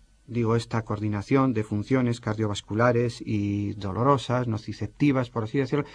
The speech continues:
mediante tres tipos de mecanismos, básicamente, ¿eh? resumidos. El primero, una modulación diferente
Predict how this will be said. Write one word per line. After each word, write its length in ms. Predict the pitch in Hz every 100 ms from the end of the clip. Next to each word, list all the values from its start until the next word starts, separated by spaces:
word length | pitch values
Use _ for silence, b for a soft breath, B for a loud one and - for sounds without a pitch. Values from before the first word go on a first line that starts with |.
| B B
mediante 360 | 123 123 120
tres 380 | 120 143 143 - -
tipos 320 | 139 131 120
de 80 | 113
mecanismos, 680 | 107 95 107 120 127 117 - -
básicamente, 920 | 117 120 - 110 98 82 85 98 123
¿eh? 60 | B B -
resumidos. 640 | 113 - 107 107 92 95 B B B
El 100 | 139
primero, 420 | 139 160 170 170 170 B B B
una 720 | - 170 180 165 165 160 160 156
modulación 680 | 147 143 131 127 165 160 147
diferente 680 | 135 135 147 151 - 147